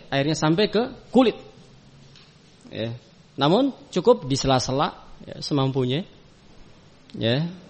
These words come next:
Sehingga, eh, ghalabatul dzan itu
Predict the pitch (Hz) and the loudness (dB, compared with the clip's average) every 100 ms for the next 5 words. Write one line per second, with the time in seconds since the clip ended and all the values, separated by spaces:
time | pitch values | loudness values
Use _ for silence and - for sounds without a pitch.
0 | - - - - - - - - - - | -20 -20 -20 -20 -20 -20 -20 -20 -20 -20
1 | - 127 120 135 196 233 - - - - | -8 -2 2 6 6 4 -6 -20 -20 -20
2 | - - - 117 110 104 110 143 175 156 | -20 -14 -4 -2 -2 -4 0 2 2 0
3 | 147 123 180 214 285 392 - - - - | 0 6 6 8 4 0 -6 -20 -20 -20
4 | - - - - 120 139 | -20 -20 -20 -10 -4 0